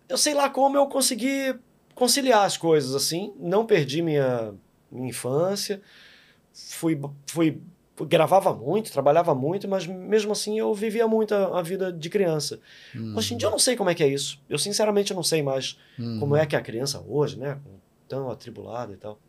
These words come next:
Speaker 2: É, não, porque tem muito esse lado, né? Às vezes a criança tem que manter, se manter bem na escola, se manter bem nessa questão social. Hoje em dia eu acho que deve ser mais difícil ainda por causa de redes sociais, né?
Speaker 1: Sim.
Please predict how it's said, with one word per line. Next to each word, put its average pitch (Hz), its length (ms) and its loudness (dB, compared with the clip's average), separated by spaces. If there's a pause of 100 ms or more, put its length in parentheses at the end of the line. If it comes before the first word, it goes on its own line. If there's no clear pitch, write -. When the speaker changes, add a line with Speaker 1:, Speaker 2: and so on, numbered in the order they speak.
(220)
Speaker 2:
É, 139 360 4
não, 220 220 4
porque 226 240 0
tem 226 200 2
muito 226 200 4
esse 220 200 0
lado, 160 260 4
né? 160 80 2
Às 156 80 0
vezes 170 240 -2
a 175 80 0
criança 160 420 -2
tem 139 280 0
que 135 100 -8
manter, 120 540 0
se - 120 -4
manter 123 220 4
bem 101 160 -4
na 90 80 -8
escola, 156 500 4
se 131 140 -4
manter 117 240 -2
bem 110 140 -2
nessa 113 200 -2
questão 110 300 -8
social. 147 400 -2
Hoje 185 260 0
em 135 40 2
dia 147 180 -2
eu 190 60 2
acho 170 100 -2
que - 80 -14
deve 170 140 -4
ser 180 80 -6
mais 175 160 0
difícil - 320 -2
ainda 185 180 0
por - 220 -10
causa 185 260 -2
de 127 100 -8
redes 127 220 0
sociais, - 460 -6
né? 95 100 -12
Speaker 1:
Sim. - 240 -8